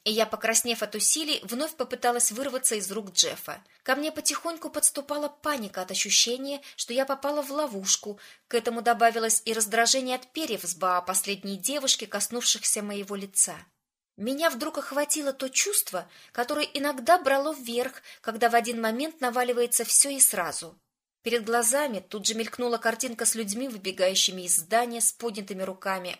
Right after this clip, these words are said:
отчего желудок сжался. «Дыши»,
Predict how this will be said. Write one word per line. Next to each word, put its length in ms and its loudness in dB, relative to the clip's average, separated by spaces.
отчего 400 0
желудок 400 -4
сжался. 600 4
«Дыши», 800 2